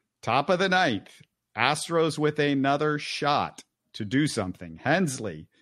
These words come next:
who hadn't done anything to that point, gets an infield single, Maldi with the single, but Altuve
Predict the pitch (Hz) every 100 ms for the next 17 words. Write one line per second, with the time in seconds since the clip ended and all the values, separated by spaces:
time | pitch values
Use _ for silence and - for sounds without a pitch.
0 | _ _ _ 110 110 131 160 175 180 196
1 | 190 196 196 185 202 - 147 107 104 135
2 | _ _ _ - 127 120 123 139 165 175
3 | 156 127 131 147 123 113 135 151 139 139
4 | 127 143 139 143 131 117 104 101 - 143
5 | 143 135 127